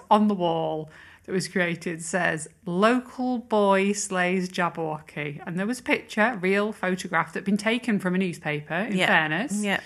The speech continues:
Speaker 1: Um, a local newspaper.
Speaker 2: Mm-hmm.
Speaker 1: Um, I recognised this boy in the photograph.
Speaker 2: Yes.
Speaker 1: Um, it was, in fact, Ellie,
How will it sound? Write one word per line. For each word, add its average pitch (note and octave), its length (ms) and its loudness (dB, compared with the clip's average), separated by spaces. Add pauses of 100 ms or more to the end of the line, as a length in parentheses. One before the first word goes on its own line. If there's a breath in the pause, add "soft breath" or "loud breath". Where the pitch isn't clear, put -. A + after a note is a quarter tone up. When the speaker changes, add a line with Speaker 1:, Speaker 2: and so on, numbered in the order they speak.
(480 loud breath)
Speaker 1:
Um, F#3 920 4
a G3+ 100 4
local F3+ 380 0
newspaper. E3+ 640 -6 (100)
Speaker 2:
Mm-hmm. F3+ 280 -2 (720)
Speaker 1:
Um, F3+ 300 0
I G3 60 4
recognised F#3+ 580 4
this E3 100 -10
boy F3 380 -4 (500)
in F3+ 140 0
the D3+ 60 -4
photograph. F3 560 0
Speaker 2:
Yes. D#3+ 380 -2 (140)
Speaker 1:
Um, E3+ 480 0
it G3 180 -2
was, F#3+ 200 2
in F#3+ 100 2
fact, F3+ 260 -2
Ellie, D#3 320 -2